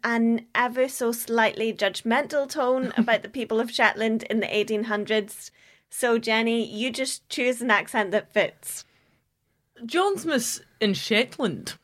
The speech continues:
Speaker 2: Except among the brethren of the mystic tie, and perhaps in a very few rare localities,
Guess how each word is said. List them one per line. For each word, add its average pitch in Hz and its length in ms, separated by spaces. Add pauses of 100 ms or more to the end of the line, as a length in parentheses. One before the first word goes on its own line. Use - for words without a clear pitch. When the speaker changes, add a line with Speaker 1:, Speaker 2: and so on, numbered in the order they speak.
(800)
Speaker 2:
Except 466 520
among 302 360
the 247 80
brethren 220 680
of - 180
the 202 80
mystic 226 520
tie, 202 600
and 226 160
perhaps 254 540
in 277 180
a 269 80
very 302 500
few 254 540
rare 247 420
localities, 233 960